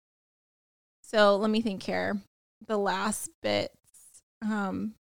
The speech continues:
oh, like, the biggest advice I always give people is, like, if you're in a room, I wish someone, like, I re-, gave me this advice when I was younger, is, like, make sure you're recognized.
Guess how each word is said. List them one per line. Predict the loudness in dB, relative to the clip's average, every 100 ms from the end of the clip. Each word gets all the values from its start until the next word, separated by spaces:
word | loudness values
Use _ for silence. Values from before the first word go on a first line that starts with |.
| _ -8 2
oh, | 4 4 2
like, | -2 2
the | 2
biggest | 4 2 2
advice | 0 2 0 -2 2
I | 2 4
always | 6 6 4
give | -4 -4
people | -4 0 0
is, | 0 0
like, | 0 0 -8 -20 -20 _
if | -2 2
you're | 4 4
in | 4
a |
room, | 2 0 0 0 0 -2 0
I | 2
wish | 2
someone, | 4 2 0 -6 -2
like, | 0 6
I |
re-, | 6 6 -2 _ -2
gave | 6 6
me | 6
this | 0
advice | -2 -4 -2
when | -2
I | -2
was | -4
younger, | -6 -6
is, | -4
like, | -2 -2 -4 -20 _
make | 0 2
sure | 2 2
you're | 4 4
recognized. | 2 0 -4 -10 -8 -6 -8 -10